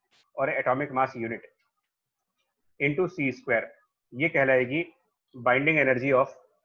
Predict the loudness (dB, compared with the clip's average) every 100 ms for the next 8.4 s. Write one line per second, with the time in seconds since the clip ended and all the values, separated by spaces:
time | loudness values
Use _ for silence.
0 | _ _ _ -10 -4 -4 -2 0 0 0
1 | -10 -4 0 0 0 -2 -4 0 0 -2
2 | -8 _ _ _ _ _ 2 4 4 4
3 | 2 0 0 0 0 0 -2 -2 -2 -2
4 | -6 _ _ _ _ -6 -4 0 2 0
5 | 0 2 4 4 2 0 -14 _ _ _
6 | -2 0 4 4 6 4 4 4 2 0
7 | 0 0 0 -4 -6 _ _ -12 -4 -2
8 | 0 -2 -2 -8